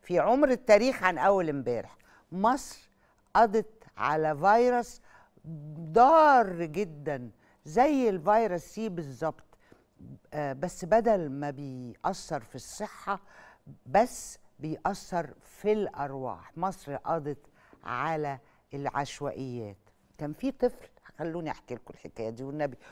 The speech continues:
ويا رب يدوني وقت. كان في طفل، آه، أو في طفلين اتولدوا في يوم واحد. واحد، آه، فتح عينه لقى عنده أوضة، آه، وسرير ملون،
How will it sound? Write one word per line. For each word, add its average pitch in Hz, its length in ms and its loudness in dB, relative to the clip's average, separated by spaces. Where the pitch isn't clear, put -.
ويا 165 140 0
رب 165 200 -2
يدوني 143 400 -6
وقت. 113 220 -8
كان 123 140 -8
في 202 160 -10
طفل، 262 360 -6
آه، 131 260 -14
أو 151 60 -2
في - 180 -8
طفلين 185 460 -4
اتولدوا 226 440 2
في - 120 -14
يوم 127 160 -10
واحد. - 300 -18
واحد، 196 640 -4
آه، 165 320 -2
فتح 170 380 -2
عينه 220 520 -8
لقى 147 280 -2
عنده 160 320 -6
أوضة، 175 360 -6
آه، 127 180 -10
وسرير 135 540 -12
ملون، 170 580 -6